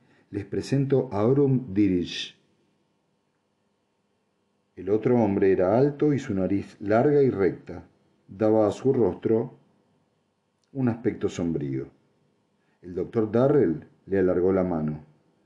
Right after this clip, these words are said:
Antor sonrió ligeramente. "Teniente de policía Dirich", precisó, y luego en tono significativo, "de Calgan."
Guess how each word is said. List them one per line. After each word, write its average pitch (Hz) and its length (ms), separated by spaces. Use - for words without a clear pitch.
Antor 117 580
sonrió 98 520
ligeramente. 95 920
"Teniente 135 500
de 104 120
policía 98 560
Dirich", 92 600
precisó, 117 760
y 101 80
luego 107 320
en 92 100
tono 117 240
significativo, 95 1080
"de 87 240
Calgan." 85 540